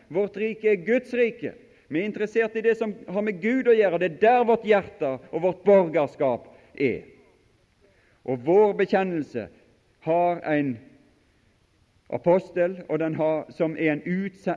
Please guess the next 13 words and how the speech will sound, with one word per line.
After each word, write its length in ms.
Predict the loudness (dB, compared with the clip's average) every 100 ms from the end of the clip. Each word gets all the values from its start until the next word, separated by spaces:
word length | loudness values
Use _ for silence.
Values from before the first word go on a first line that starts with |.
| -2
en 160 | -2
som 160 | -4 -2
går 200 | -2 -2
ut 320 | -4 -4 -6
ifra 420 | -6 -4 0 2 2
Gud 320 | 0 -2 -4 -10 -18 -6
for 140 | -6
å 80 | -6
tale 460 | -6 0 0 2 -2
Guds 320 | -2 -6 -6 -4
ord 300 | -2 -2 -6 -10 -20 _ -2
til 260 | 2 4 4
oss. 220 | 2